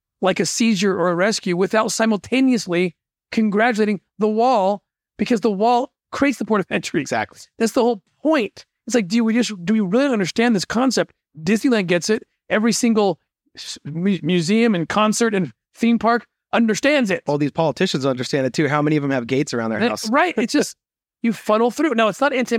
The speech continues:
Speaker 1: I'm, I'm the most pro-immigration person. I know. I've got two children who are immigrants. I'm very pro-immigration. I'm for huge ports of entry and also huge walls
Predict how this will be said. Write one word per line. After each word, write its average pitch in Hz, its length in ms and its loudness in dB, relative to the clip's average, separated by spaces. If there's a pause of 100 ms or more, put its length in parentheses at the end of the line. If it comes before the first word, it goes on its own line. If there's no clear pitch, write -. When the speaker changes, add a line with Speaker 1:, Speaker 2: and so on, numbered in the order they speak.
Speaker 1:
I'm, 262 280 0
I'm 269 160 2
the 277 80 2
most 208 180 -2
pro-immigration 196 580 0
person. 180 320 -2 (640)
I 185 120 2
know. 254 160 4
I've 196 160 2
got - 180 0
two 202 140 -2
children 233 440 0 (640)
who 208 80 0
are 208 60 4
immigrants. 156 480 -2 (340)
I'm 240 180 2
very 254 200 2
pro-immigration. 170 580 -2
I'm 262 160 2
for 214 220 0
huge 381 480 0
ports 202 180 0
of 170 80 -2
entry 139 320 -4 (1080)
and 220 100 2
also 233 180 2
huge 190 240 0
walls 202 400 -2